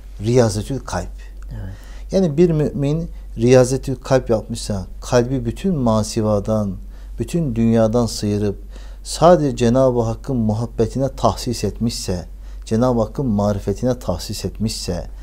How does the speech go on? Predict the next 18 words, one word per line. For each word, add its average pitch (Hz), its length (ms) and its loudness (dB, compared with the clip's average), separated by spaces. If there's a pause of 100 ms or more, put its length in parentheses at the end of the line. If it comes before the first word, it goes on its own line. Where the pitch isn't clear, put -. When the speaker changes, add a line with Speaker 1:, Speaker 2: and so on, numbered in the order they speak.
(240)
Speaker 1:
sadece 156 460 4
ehade 123 760 4 (880)
diye 120 240 4
Mesnevi'de 113 640 2
diyor, 143 300 4
kalp - 460 2
merkezinde 110 640 0
ehadden 113 600 0
başkasına 113 640 -2 (380)
kabul 110 280 0
etmiyor. 95 600 -4 (920)
Merkezinde 123 1000 4
Cenab-ı 127 440 2
Hak'tan 131 580 0
başka 117 320 0
hiçbir 143 480 -4
şeyin 123 240 2
muhabbetini, 110 960 0